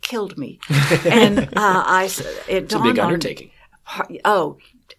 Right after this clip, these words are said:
Speaker 1: absolutely. And of course, I'm a little red hen, so, uh,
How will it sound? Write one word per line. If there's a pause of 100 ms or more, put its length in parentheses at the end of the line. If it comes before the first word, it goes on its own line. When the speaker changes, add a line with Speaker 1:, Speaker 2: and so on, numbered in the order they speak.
(120)
Speaker 1:
absolutely.
And
of
course,
I'm
a
little
red
hen,
so,
uh,